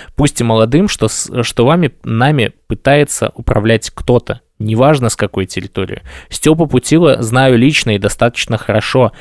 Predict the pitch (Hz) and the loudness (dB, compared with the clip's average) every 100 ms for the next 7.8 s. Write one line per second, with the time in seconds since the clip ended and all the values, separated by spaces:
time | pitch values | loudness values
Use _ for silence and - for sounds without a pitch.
0 | - 110 101 107 - 110 101 87 98 101 | -10 -4 0 0 0 0 -2 -2 -2 -2
1 | 101 - 98 107 123 - - - - - | -6 -4 0 0 0 -4 -12 -16 -20 -10
2 | - - - 151 - - 58 - 50 - | -6 -4 2 2 2 -2 -2 -2 -4 -10
3 | - 117 131 139 - 127 127 156 139 - | -4 0 0 -2 0 0 2 2 -2 -4
4 | 123 120 120 - 139 - 120 113 107 123 | -4 -2 -2 0 0 -2 -2 -2 -2 -4
5 | - - 120 139 120 101 107 - 107 - | -6 -4 0 0 -2 -6 -8 -6 -6 -4
6 | 110 110 131 113 113 123 - 104 104 107 | -2 0 2 2 0 -2 -2 -6 -4 -4
7 | 110 - 123 127 113 107 98 | -6 -6 -2 -2 -2 -6 -8